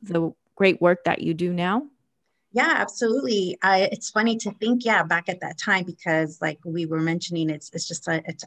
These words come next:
Speaker 2: a period where I wasn't really open to, or didn't even know, you know, you don't realize you're not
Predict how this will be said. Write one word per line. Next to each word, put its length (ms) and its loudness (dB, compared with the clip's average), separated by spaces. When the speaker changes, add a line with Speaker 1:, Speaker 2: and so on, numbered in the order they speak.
Speaker 2:
a 60 -10
period 320 4
where 80 4
I 60 4
wasn't 300 0
really 280 0
open 380 -2
to, 400 -2
or 100 4
didn't 300 0
even 260 2
know, 220 2
you 180 -4
know, 80 -2
you 140 -2
don't 240 -6
realize 360 0
you're 120 -4
not 180 0